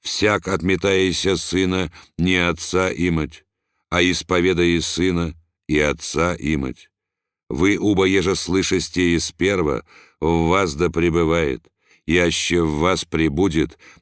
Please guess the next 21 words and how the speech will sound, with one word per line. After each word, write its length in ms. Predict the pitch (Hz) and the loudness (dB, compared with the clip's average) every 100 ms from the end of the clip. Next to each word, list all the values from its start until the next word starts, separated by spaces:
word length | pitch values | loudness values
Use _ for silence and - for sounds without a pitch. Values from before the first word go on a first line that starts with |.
| 76 | 0
еже 340 | 90 78 85 | 2 2 2
из 200 | 85 - | 0 -2
перва 400 | - 98 98 92 | -2 0 2 0
слышасте, 800 | 82 80 87 80 73 - 71 60 - - - | -2 0 0 0 -2 -2 -4 -4 -8 -20 -4
и 160 | 85 92 | 0 2
вы 220 | 92 107 | 2 0
в 100 | - | -2
Сыне 520 | - 90 87 85 87 | -2 0 2 2 -2
и 160 | 82 80 | -2 -2
Отце 500 | 80 78 - 80 80 | 0 -2 -4 -2 -2
пребудете. 800 | 82 71 64 76 69 - 57 - _ _ _ _ _ - | -2 -2 0 -2 -2 -6 -12 -18 _ _ _ _ _ -4
И 120 | 92 | -2
сие 460 | 90 95 95 101 95 | 0 0 2 2 2
есть 300 | 98 87 92 | 0 0 -2
обетование, 960 | 85 92 85 90 85 95 90 90 80 - - - | 0 0 0 0 0 0 -2 -2 -4 -8 -16 -2
еже 380 | 87 82 92 | 0 2 0
сам 340 | 85 - 104 95 | -2 -2 0 0
обеща 520 | 90 95 - - 92 | 0 -2 -2 -2 0
нам 320 | 85 87 80 - _ - | 0 -2 -4 -10 _ -10
живот 600 | 64 80 76 78 - - | -2 0 2 0 -4 -18
вечный. 600 | 64 71 73 - 67 62 | -4 -2 -2 -4 -8 -12